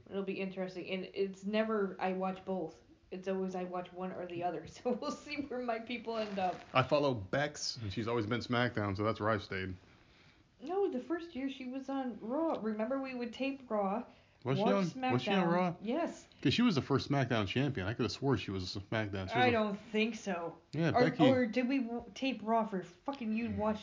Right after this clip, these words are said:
Speaker 1: Charlotte?
Speaker 2: We, we taped Raw for Charlotte.
Speaker 1: Okay.
Speaker 2: 'Cause, 'cause Charlotte.
Speaker 1: Ugh,
Speaker 2: Yeah,
Speaker 1: okay.
Speaker 2: Becky's always been SmackDown. Which means she's going to Raw.
Speaker 1: Well, I'll take Raw. I'll, t-, I'll take her on Raw.
Speaker 2: 'Cause Charlotte was Raw, and then she went to SmackDown.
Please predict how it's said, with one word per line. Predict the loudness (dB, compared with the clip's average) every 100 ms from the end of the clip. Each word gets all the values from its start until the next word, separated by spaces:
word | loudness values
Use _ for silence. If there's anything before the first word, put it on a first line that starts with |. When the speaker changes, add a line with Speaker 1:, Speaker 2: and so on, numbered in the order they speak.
| -6
Speaker 1:
Charlotte? | -2 -2 -4 -12 _ _ -10 0
Speaker 2:
We, | 0 2
we | 4 4
taped | 4 2
Raw | 2 2
for | 2
Charlotte. | 2 2 4 2 2
Speaker 1:
Okay. | 0 2
Speaker 2:
'Cause, | 0 -2 -6 -6
'cause | -2
Charlotte. | 2 2 0 -4 -10 -20 -8
Speaker 1:
Ugh, | -2 2 2 0 0
Speaker 2:
Yeah, | 4 4 4
Speaker 1:
okay. | 0 0 2
Speaker 2:
Becky's | 2 4 4
always | 4 4
been | 0
SmackDown. | -2 -4 -2 -2 -2 -6 _ _ _ _ _ _ _ _ _ -20 -8
Which | -2
means | 0 0
she's | 0
going | -2 -4
to | -4
Raw. | -8 -10 -16 -20 -20 -20 -20 -20 _ _ _ _ _ _ _ _ _ -4
Speaker 1:
Well, | -2
I'll | 0 0
take | -2 -2
Raw. | -6 -12 -14 -8
I'll, | -6
t-, | -4
I'll | -4 -2 -2
take | -2 -2
her | -2
on | -2
Raw. | -2 -2 -2 -4
Speaker 2:
'Cause | -2
Charlotte | 2 2 2 0
was | -4
Raw, | 0 2 4 2
and | 0
then |
she | -2 -4
went | -4
to |
SmackDown. | -4 -2 0 0 -2 -2 -6